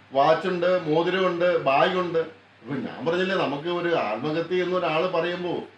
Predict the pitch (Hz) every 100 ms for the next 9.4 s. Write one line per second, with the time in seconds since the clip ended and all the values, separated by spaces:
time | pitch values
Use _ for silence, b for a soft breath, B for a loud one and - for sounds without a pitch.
0 | _ 131 139 123 123 143 170 196 202 214
1 | 202 185 202 202 190 208 208 196 202 175
2 | 160 180 185 185 196 175 160 180 180 190
3 | 185 170 147 175 190 196 143 135 131 101
4 | - - _ 135 127 - 165 214 226 226
5 | 202 185 185 185 190 190 175 - - 151
6 | 156 170 180 156 151 165 170 175 180 180
7 | 175 151 165 170 180 160 160 165 165 165
8 | 143 - 165 165 165 175 180 - - -
9 | - 156 156